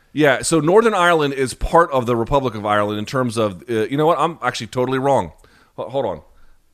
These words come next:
I'm, I'll, you know what? Perfect segment to be dead wrong. I had it in my brain the wrong way.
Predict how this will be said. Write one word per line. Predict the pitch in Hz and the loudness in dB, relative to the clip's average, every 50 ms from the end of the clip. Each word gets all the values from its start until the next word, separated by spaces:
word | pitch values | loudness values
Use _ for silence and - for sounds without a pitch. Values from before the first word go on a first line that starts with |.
| _ - | _ 0
I'm, | 131 156 160 156 - | 0 0 0 0 2
I'll, | 151 156 - 160 165 | 0 0 2 0 -4
you | 180 180 | -2 0
know | 175 190 | 4 4
what? | 202 214 214 - - - | 4 4 4 0 -16 -8
Perfect | - 190 208 196 226 175 | -2 -2 0 0 0 -2
segment | - - 190 185 185 190 160 - | 0 2 2 2 2 0 -4 -2
to | 147 | 0
be | 139 156 156 | 0 0 2
dead | 135 147 147 139 | 4 4 4 4
wrong. | 135 131 120 104 92 - | 4 4 2 2 0 -2
I | - 120 | -2 0
had | 135 151 156 160 | 2 2 2 2
it | |
in | 156 143 | 0 2
my | 143 139 | 2 2
brain | 127 117 135 139 143 135 131 | 2 0 0 0 0 0 0
the | 120 | 0
wrong | 117 113 117 117 113 110 | 0 0 0 0 0 0
way. | 107 104 90 76 71 | -2 -4 -4 -6 -8